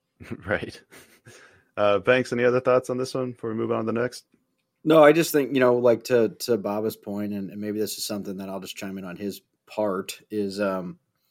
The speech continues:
Speaker 2: I think a lot of those times where you try to fix those problems,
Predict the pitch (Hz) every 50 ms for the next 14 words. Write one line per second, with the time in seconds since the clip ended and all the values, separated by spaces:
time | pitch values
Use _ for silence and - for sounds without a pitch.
0 | _ _ _ _ _ _ _ _ _ - 135 131 - 202 220 226 175 135 123 123
1 | 131 139 127 117 110 98 - - 107 107 107 104 98 101 104 101 98 98 90 -
2 | 113 110 107 101 - - - 107 104 - - 107 104 101 90 85 _ - 92 87
3 | 92 98 104 113 120 123 117 110 - - -